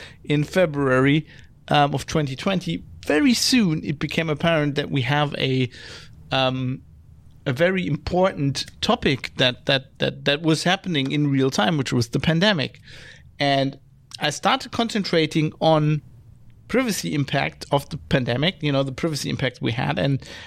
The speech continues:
there were quite a lot of things, you know, and then, you know, I talked about software and stuff like that, but, like, um, it became apparent pretty quickly to me that with the pandemic, the biggest,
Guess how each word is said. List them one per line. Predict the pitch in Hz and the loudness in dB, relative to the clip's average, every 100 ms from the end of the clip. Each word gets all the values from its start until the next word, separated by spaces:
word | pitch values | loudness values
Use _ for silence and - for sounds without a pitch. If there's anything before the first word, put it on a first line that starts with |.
| - - | -20 0
there | 143 135 | 2 4
were | 131 139 135 127 - - - | 4 6 4 2 -2 -20 -18
quite | - 143 123 | -2 0 2
a | 123 123 - | 0 -4 -6
lot | 139 127 151 | 0 2 2
of | 160 | 0
things, | - - - 135 156 202 143 | -4 -10 0 2 2 0 0
you | |
know, | 131 131 - | 0 0 0
and | 135 135 | 0 0
then, | 127 135 | -2 -2
you | 139 | 0
know, | 127 | 0
I | |
talked | 123 135 127 - | 2 0 -4 -10
about | - - - | -8 -6 -2
software | 202 - 160 | -4 0 0
and | 135 | 0
stuff | 139 131 | -2 -2
like | 123 | 0
that, | 131 127 | -2 -2
but, | 131 - | -6 -6
like, | 131 135 - - - - - - 135 | -6 -8 -16 -16 -16 -18 -20 -4 2
um, | 135 131 - - - | 4 2 -4 -10 -6
it | 160 160 | -4 -2
became | 208 262 277 | 0 2 0
apparent | 202 202 185 170 - - - | 0 0 0 0 -6 -20 -6
pretty | 156 131 - | -4 -4 -6
quickly | - 185 - 190 156 | -4 -2 -2 -2 0
to | - 147 | 0 0
me | 143 139 135 | 2 2 2
that | 131 165 | 0 0
with | 185 233 - | 0 0 0
the | 139 | -2
pandemic, | 147 139 131 127 127 - | 0 0 0 0 -2 -4
the | 139 | -6
biggest, | 117 143 180 160 135 - - | 0 0 2 2 0 -4 -10